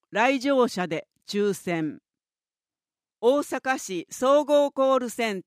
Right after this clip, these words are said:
ター、なにわコール。電話、四三零一の七二八五。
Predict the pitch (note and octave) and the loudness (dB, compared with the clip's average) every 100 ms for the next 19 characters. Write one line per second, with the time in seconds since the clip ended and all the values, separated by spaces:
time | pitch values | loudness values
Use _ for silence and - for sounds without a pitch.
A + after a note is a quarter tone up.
0 | - D3+ C3+ - _ _ _ _ - G3+ | -6 -4 -4 -8 _ _ _ _ -2 2
1 | C4 D4+ D4+ C4+ - A3+ F3 D3 C3+ _ | 4 4 4 4 2 4 4 0 -8 _
2 | _ _ _ _ _ _ _ _ _ _ | _ _ _ _ _ _ _ _ _ _
3 | _ - A3+ A3+ G#3 G3 F3+ - _ _ | _ 0 2 2 0 0 0 -2 _ _
4 | - A#3 D4 D#4+ F4+ C#4+ B3+ G#3 G#3+ G#3+ | -2 0 0 -2 0 0 0 0 2 4
5 | G#3 G3 - E3+ D#3+ D3+ - - F#3+ B3+ | 2 0 -6 -4 -4 -4 -8 -6 -2 2
6 | C#4 C#4+ C#4 G#3 F3+ E3 - E3+ F3 D3+ | 2 2 -2 -2 -4 -8 -6 -4 -2 -4
7 | G2+ | -6